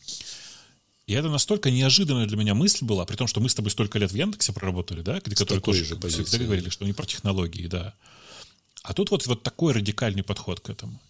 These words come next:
Speaker 1: И несмотря на это, довольно большой и успешный бизнес. Удивительное дело.
Speaker 2: Ну, всё-таки опять посетуем на возраст, потому что я, э, я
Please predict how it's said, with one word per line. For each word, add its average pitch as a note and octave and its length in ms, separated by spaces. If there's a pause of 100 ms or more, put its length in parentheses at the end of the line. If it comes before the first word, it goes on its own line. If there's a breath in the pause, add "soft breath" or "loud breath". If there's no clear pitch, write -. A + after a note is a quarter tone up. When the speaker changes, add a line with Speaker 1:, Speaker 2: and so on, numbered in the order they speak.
Speaker 1:
И A2 60
несмотря A2+ 340
на G#2 100
это, F#3 160
довольно B2+ 280
большой A2+ 380
и - 20
успешный A#2 340
бизнес. - 460 (440)
Удивительное G#2 560
дело. F#2+ 240 (380 soft breath)
Speaker 2:
Ну, C3 180 (840)
всё-таки - 560
опять G2+ 440
посетуем F2+ 460
на F#2 120
возраст, A#2+ 360
потому F2+ 320
что - 180
я, F#2 380 (560 loud breath)
э, E2+ 340
я F#2+ 160